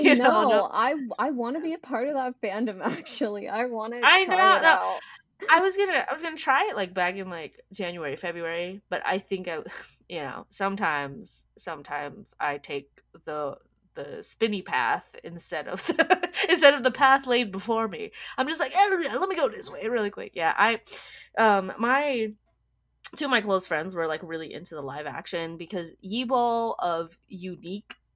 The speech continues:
Speaker 1: um, <laughs> K-pop, formerly a K-pop idol, but now he just does, um, <laughs> now he just does, uh, he just does his own thing. <laughs> But, um, he, he played, uh, excuse me, I do not know their names. The,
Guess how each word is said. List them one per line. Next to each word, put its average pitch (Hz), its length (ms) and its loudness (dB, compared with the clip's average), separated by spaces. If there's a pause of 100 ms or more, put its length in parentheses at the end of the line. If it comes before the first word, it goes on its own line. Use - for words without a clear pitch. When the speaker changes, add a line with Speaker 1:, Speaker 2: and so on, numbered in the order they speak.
(120)
Speaker 1:
um, 147 300 -6 (200)
<laughs> - 200 0
K-pop, 180 380 -4
formerly 180 580 -4
a 160 60 -16
K-pop 160 420 -8
idol, 165 340 -4
but 151 140 -12
now 147 160 -8
he 147 100 -14
just 147 240 -16
does, 143 280 -8
um, 139 460 -14 (400)
<laughs> - 420 -6
now 254 240 4
he 277 180 0
just - 480 -4
does, 240 320 -4 (480)
uh, 170 460 0
he 196 140 -4
just 190 200 -6
does 185 180 0
his 165 140 -12
own 165 200 -8
thing. 180 260 -10 (440)
<laughs> 277 60 8 (1300)
But, 220 260 4
um, 196 400 -2
he, 285 520 -4
he 247 260 -8
played, 170 680 -4
uh, 151 160 -8 (380)
excuse 156 480 -14
me, 151 80 -10
I 143 140 -6
do 143 140 -14
not 127 180 -12
know 131 140 -10
their 131 180 -12
names. 127 320 -12
The, 151 320 -6